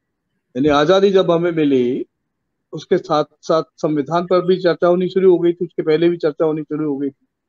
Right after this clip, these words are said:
संविधान कैसे बनाया जाएगा और किस तरह के मूल्यों को, जीवन मूल्यों को, राजनीतिक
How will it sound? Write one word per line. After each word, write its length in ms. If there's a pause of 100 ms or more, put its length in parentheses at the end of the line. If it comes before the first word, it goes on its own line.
(320)
संविधान 560
कैसे 280
बनाया 380
जाएगा 460 (680)
और 220
किस 260
तरह 240
के 280
मूल्यों 340
को, 120
जीवन 280
मूल्यों 400
को, 420
राजनीतिक 600